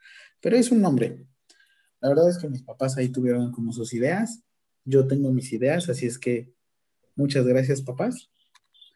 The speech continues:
Yo actualmente soy egresado de la licenciatura en enfermería por parte de la Escuela Nacional de Enfermería y Obstetricia. Yo lo que les estoy presentando aquí es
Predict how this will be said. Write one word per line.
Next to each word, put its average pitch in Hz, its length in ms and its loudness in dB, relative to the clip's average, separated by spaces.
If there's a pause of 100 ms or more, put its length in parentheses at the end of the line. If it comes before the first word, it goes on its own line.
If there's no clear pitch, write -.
(840)
Yo 170 180 4
actualmente 214 640 4
soy 190 200 2
egresado 151 500 2
de 151 120 6
la 123 100 -4
licenciatura 123 600 -2
en 143 100 0
enfermería 135 560 0
por 131 180 -2
parte 127 280 -2
de 127 140 2
la 113 80 -4
Escuela 135 460 2
Nacional 113 520 -6
de 123 80 -8
Enfermería 113 580 -6
y 113 140 0
Obstetricia. 135 760 -4 (720)
Yo 185 140 8
lo 254 140 8
que 254 80 4
les 180 160 6
estoy 156 240 0
presentando 156 580 0
aquí 135 460 -4
es 139 520 -2